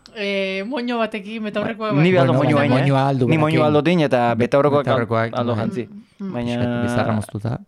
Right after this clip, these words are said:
Speaker 2: ni barre, ne barria, mm, ez da hile
Speaker 1: Ke ba,
Speaker 2: nivel
Speaker 1: ke
Speaker 2: honta.
Speaker 1: ba, ni
Speaker 2: Ez,
Speaker 1: de
Speaker 2: ez,
Speaker 1: palo.
Speaker 2: ez, ez. Sin más, bai.
Speaker 1: Bueno.
Speaker 2: Behin hau esan da,
Speaker 1: Ba,
Speaker 2: i.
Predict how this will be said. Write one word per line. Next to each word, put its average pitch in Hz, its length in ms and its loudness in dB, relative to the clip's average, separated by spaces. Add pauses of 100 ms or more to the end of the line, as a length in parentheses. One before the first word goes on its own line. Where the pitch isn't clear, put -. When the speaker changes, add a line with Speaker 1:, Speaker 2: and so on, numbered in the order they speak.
(260)
Speaker 2:
ni 135 180 0
barre, 127 840 2
ne 127 340 0
barria, 123 400 0
mm, 123 120 -2 (960)
ez - 80 -18
da 123 60 2
hile 117 120 2
Speaker 1:
Ke 113 80 2
ba, - 60 0
Speaker 2:
nivel 110 140 2
Speaker 1:
ke 110 60 -2
Speaker 2:
honta. 107 200 -4
Speaker 1:
ba, 170 220 -10 (180)
ni 196 120 -12
Speaker 2:
Ez, 180 160 -12
Speaker 1:
de - 60 -12
Speaker 2:
ez, - 40 -14
Speaker 1:
palo. 180 180 -14
Speaker 2:
ez, 175 100 -16 (120)
ez. 196 100 -20 (480)
Sin - 160 -14
más, - 220 -16 (120)
bai. - 100 -18 (880)
Speaker 1:
Bueno. 226 340 -10 (100)
Speaker 2:
Behin 127 200 2
hau 123 100 4
esan 123 200 0
da, 147 120 4
Speaker 1:
Ba, 110 720 -2
Speaker 2:
i. 113 200 -2